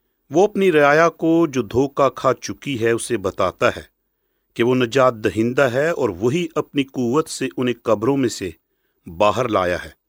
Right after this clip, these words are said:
اور وہی انہیں ظالم حکمرانوں سے چھڑائے گا۔ مسیح یسوع کی حضوری دور ہو گئی ہے اور شیطان اپنے دعووں کو ثابت کرنے کے لیے معجزے اور عجائب دکھاتا ہے۔ وہ کمزور کو توانا کرتا ہے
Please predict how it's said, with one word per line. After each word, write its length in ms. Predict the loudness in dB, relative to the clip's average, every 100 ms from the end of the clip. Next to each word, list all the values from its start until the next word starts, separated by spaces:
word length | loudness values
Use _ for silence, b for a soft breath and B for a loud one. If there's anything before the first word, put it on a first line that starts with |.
| _ _
اور 100 | -2
وہی 260 | 2 4 4
انہیں 340 | 4 4 2 -2 _ _
ظالم 560 | -12 0 2 2 2 0
حکمرانوں 520 | -2 -2 0 2 2
سے 160 | -2 -6
چھڑائے 520 | -10 -6 0 2 2 -2
گا۔ 60 | -12 _ _ _ _ _ _
مسیح 320 | -6 -4 -2
یسوع 260 | -2 -2 -8
کی 160 | -8
حضوری 460 | -6 -6 -6 -6 -6
دور 300 | -8 -4 -2
ہو 180 | -2 0
گئی 300 | 2 0 -2
ہے 80 | -10 -16 _ _ _
اور 100 | -6
شیطان 680 | -4 -2 -2 0 2 0 0 -8 -6
اپنے 300 | -6 -4 -2
دعووں 400 | 2 2 2 -2
کو 160 | -4
ثابت 460 | -6 -2 -2 -4 -4
کرنے 320 | -4 -2 -4
کے 140 | -4 -6
لیے 220 | -6 -10 -14 _ _ _ _ -6
معجزے 680 | 0 4 4 4 0 0 0
اور 140 | -2 -2 -2
عجائب 560 | -4 0 0 0 -4
دکھاتا 460 | -10 -6 -6 -4 -4
ہے۔ 140 | -4 -12 _ _ _ _ _ _ _ _ _ _ _ _ _ _ _ 0
وہ 100 | 2
کمزور 520 | 2 2 4 4 2
کو 420 | 0 0 2 0
توانا 460 | 0 2 2 2 0
کرتا 420 | 0 -4 -2 -2
ہے 160 | -2